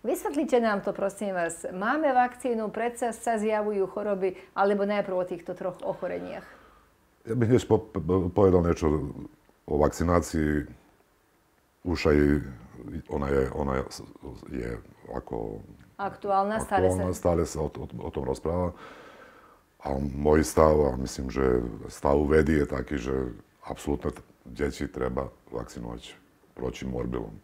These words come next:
Speaker 2: Morbily sú ťažké, ťažké, ťažké osi-, ťa-, ťažká osýpková choroba.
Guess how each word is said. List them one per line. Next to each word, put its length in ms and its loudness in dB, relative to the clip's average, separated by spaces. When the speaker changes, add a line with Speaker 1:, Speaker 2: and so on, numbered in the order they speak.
Speaker 2:
Morbily 240 4
sú 160 -4
ťažké, 480 0
ťažké, 560 -6
ťažké 480 -8
osi-, 320 -14
ťa-, 160 -12
ťažká 320 -6
osýpková 400 -8
choroba. 400 -6